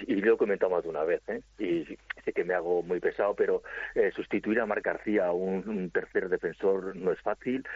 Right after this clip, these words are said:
Ya hace dos años se sustituyó a, a Álvaro Ferrer, cosa que tampoco era fácil. Y ahora este año tenemos a Uri Rey y a Joan Amigó. Eh, Antonio Rama ha conseguido hacer de los terceros de, de la defensa de Granollers un baluarte,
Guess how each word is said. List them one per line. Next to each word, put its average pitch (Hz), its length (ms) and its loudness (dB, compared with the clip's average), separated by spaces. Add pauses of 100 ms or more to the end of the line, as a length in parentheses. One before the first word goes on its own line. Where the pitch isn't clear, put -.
(140)
Ya 110 220 0
hace 107 160 0
dos 90 180 -2
años 104 260 -2
se - 120 -6
sustituyó 95 720 2
a, 90 200 0 (220)
a 90 160 2
Álvaro 92 320 2
Ferrer, 98 480 -2
cosa - 240 -2
que 90 100 -8
tampoco 85 400 -2
era - 140 -2
fácil. 127 400 -4
Y 147 80 0
ahora 147 140 0
este 139 180 0
año 139 160 -2
tenemos 117 420 -2
a 98 60 -2
Uri 120 220 0
Rey 127 280 -2 (320)
y 101 200 2
a 90 360 0
Joan 107 200 -2
Amigó. 80 400 -4 (420)
Eh, 90 260 2
Antonio 107 640 2
Rama 113 340 -2
ha 110 40 -6
conseguido 92 800 2
hacer 101 300 0
de 95 100 2
los 92 180 -2
terceros 120 460 -2
de, 98 260 0 (220)
de 104 140 -2
la 95 80 -2
defensa 98 320 0
de 95 60 0
Granollers 92 420 0
un 107 140 -2
baluarte, 82 580 0